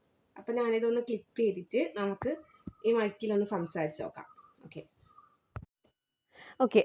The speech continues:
അപ്പൊ ഞാൻ ഇതിൻ്റെ നിൽക്കാൻ പറ്റുന്നതിൻ്റെ മാക്സിമം ലെങ്ത്തിൽ ഇപ്പം നിന്നിട്ടുണ്ട് കേട്ടോ. അപ്പൊ, ഏ, ഇപ്പൊ, ഇപ്പൊ എൻ്റെ, ഇപ്പൊ നിങ്ങൾ ഈ കേൾക്കുന്ന വോയിസ് എന്ന് പറയുന്നത് ഈ മൈക്കിലാണ് കേട്ടോ കേൾക്കുന്നത്. അപ്പൊ ഇതാണ് ഈ ഒരു മൈക്കിൻ്റെ ഓഡിയോ ക്വാളിറ്റി എന്ന് പറയുന്നത്. ഏ, ഞാൻ ഒന്ന് കേ-, കേട്ട് നോക്കട്ടെ.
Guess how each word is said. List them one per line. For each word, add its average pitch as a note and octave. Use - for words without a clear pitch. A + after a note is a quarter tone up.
അപ്പൊ C4
ഞാൻ D#4+
ഇതിൻ്റെ D#4+
നിൽക്കാൻ D4
പറ്റുന്നതിൻ്റെ D4+
മാക്സിമം D#4
ലെങ്ത്തിൽ C4+
ഇപ്പം C4+
നിന്നിട്ടുണ്ട് A3
കേട്ടോ. F#3+
അപ്പൊ, A3
ഏ, A3+
ഇപ്പൊ, B3+
ഇപ്പൊ C#4
എൻ്റെ, E4+
ഇപ്പൊ C#4
നിങ്ങൾ D#4+
ഈ D#4
കേൾക്കുന്ന C#4
വോയിസ് B3
എന്ന് C4+
പറയുന്നത് A3+
ഈ B3+
മൈക്കിലാണ് A3+
കേട്ടോ F#3+
കേൾക്കുന്നത്. G#3
അപ്പൊ A3
ഇതാണ് B3+
ഈ B3+
ഒരു B3+
മൈക്കിൻ്റെ A#3
ഓഡിയോ A3
ക്വാളിറ്റി A3
എന്ന് A3+
പറയുന്നത്. F#3
ഏ, F#3+
ഞാൻ A3
ഒന്ന് A3+
കേ-, G3+
കേട്ട് F#3+
നോക്കട്ടെ. F3